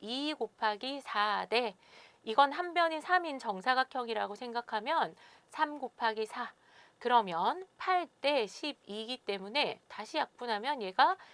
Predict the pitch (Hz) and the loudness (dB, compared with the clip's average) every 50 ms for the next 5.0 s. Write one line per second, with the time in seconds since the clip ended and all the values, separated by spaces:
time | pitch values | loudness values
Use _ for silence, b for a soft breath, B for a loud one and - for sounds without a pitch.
0 | B B B B - 214 233 220 254 240 220 - 285 269 214 _ _ - - 233 | B B B B -8 -6 -4 0 0 0 0 0 -4 -6 -6 _ _ -12 -8 -4
1 | 233 240 247 247 240 - 240 202 226 226 226 220 - - 202 214 240 285 339 381 | 0 0 0 0 0 -4 -6 -4 -2 0 0 -2 -2 -6 -8 -6 -4 -4 -4 -4
2 | - - - - - - - _ _ _ _ - 254 311 349 330 226 180 165 - | -6 -10 -20 -20 -20 -20 -20 _ _ _ _ -2 0 2 2 2 0 -4 -6 -8
3 | - - - 190 185 190 214 285 330 339 320 302 285 285 285 269 247 214 - - | -6 -2 -2 0 0 0 -2 -4 -4 -4 -4 -2 2 2 2 2 2 -2 -6 -8
4 | 226 220 226 285 311 285 - - 190 202 202 - - 165 - _ - - 98 | -8 2 6 6 6 6 6 2 -2 -2 -2 -6 -10 -12 -12 _ -12 -10 -10